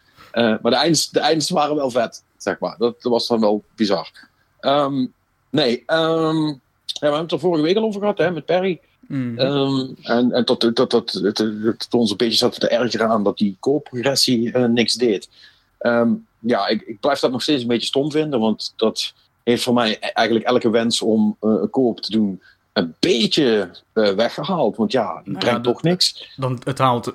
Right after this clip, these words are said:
Speaker 2: überhaupt het hele praktische nut weg.
Speaker 1: Ja, ik, ik vind dat echt een, eh, een hele, hele, he-, hele aparte keuze.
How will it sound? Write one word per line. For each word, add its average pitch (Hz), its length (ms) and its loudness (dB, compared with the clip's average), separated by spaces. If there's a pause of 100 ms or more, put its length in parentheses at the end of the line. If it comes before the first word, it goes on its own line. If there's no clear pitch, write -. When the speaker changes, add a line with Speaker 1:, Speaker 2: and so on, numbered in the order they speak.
(120)
Speaker 2:
überhaupt 120 420 -2
het 113 100 -8
hele 123 240 -2
praktische 123 640 -4
nut 151 240 2
weg. - 460 -2 (1200)
Speaker 1:
Ja, 143 340 0
ik, 160 180 0
ik 156 320 -2
vind 180 180 -2
dat 160 160 -2
echt 170 240 -4
een, 151 200 0
eh, 143 300 0
een 139 220 0
hele, 156 460 0
hele, 139 420 0
he-, 127 300 -2
hele 131 240 0
aparte 117 380 -2
keuze. 135 400 -2